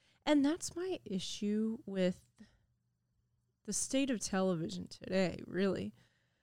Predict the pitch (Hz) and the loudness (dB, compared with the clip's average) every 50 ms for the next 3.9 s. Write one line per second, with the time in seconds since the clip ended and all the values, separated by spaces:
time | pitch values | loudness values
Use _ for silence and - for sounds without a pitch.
0 | _ _ _ _ _ _ _ _ _ _ _ _ - 226 254 254 254 254 247 220 | _ _ _ _ _ _ _ _ _ _ _ _ 4 6 8 8 8 8 6 6
1 | 220 220 190 175 - _ - - 202 185 180 175 175 190 208 202 185 185 180 165 | 4 0 0 -2 -10 _ -6 -2 0 2 4 2 2 2 4 4 6 6 6 4
2 | - - - 185 175 180 180 170 160 165 - _ _ _ _ - - - - - | 2 0 -2 -2 -2 0 -2 -2 -2 -2 -4 _ _ _ _ -20 -20 -20 -20 -14
3 | - 208 208 214 214 214 208 208 202 202 202 202 202 196 196 196 196 196 | -4 -2 2 2 4 4 4 4 4 4 4 2 2 2 2 2 0 -2